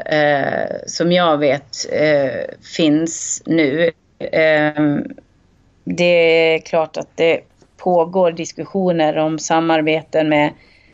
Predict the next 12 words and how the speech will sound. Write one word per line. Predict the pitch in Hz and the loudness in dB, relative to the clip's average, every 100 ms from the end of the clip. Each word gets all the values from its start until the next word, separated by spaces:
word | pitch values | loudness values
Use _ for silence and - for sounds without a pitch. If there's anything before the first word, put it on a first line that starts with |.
| _ - | _ -6
olika | 165 165 156 151 - 151 147 143 - - - | -2 0 0 -2 -2 2 2 2 -2 -6 -18
föreningar. | - 160 151 151 147 151 151 165 180 _ _ _ _ _ | -4 0 2 2 2 0 0 -2 -6 _ _ _ _ _
Och, | - 160 - - | -8 -8 -8 -2
eh, | 165 160 156 151 - - - _ - | 2 4 4 2 0 -4 -12 _ -18
det | 185 165 | -6 -4
finns | - 185 180 175 - | -2 0 0 -2 -2
ju | 156 156 | -2 0
<laughs> | 175 | 0
väldigt | 185 175 - 160 - | -2 -4 -4 -6 -4
bra | 185 180 165 147 | -2 0 0 0
och | 151 | -2
nära | 156 156 151 156 151 | 0 0 0 0 -2